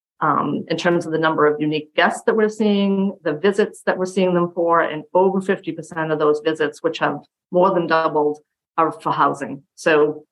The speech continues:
that is the really pressing need, uh, in, in the city today,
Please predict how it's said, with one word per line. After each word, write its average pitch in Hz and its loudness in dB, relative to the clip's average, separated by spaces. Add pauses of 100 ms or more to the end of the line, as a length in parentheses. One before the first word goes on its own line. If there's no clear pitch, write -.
(160)
that 170 2
is 160 -2
the 151 -4
really 160 2
pressing 151 -4
need, 147 -2 (180)
uh, 147 -8 (200)
in, 143 -6 (120)
in 151 -2
the 143 -4
city 147 -2
today, 147 -6